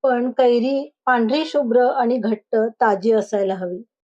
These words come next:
आतून किंचित जरी पिवळसर झालेली कैरी असेल, तर ती लोणच्यासाठी अजिबात वापरू नये. इथं कैऱ्या सगळ्या स्वच्छ धुवून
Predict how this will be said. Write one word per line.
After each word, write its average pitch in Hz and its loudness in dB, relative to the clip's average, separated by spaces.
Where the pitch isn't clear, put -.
आतून 320 -2
किंचित 277 -4
जरी 302 -2
पिवळसर 277 0
झालेली 262 -2
कैरी 240 0
असेल, 247 -4
तर 226 -6
ती 240 -6
लोणच्यासाठी 220 -2
अजिबात 208 -4
वापरू 190 -10
नये. 180 -14
इथं 254 0
कैऱ्या 240 2
सगळ्या 240 0
स्वच्छ 233 -4
धुवून 226 0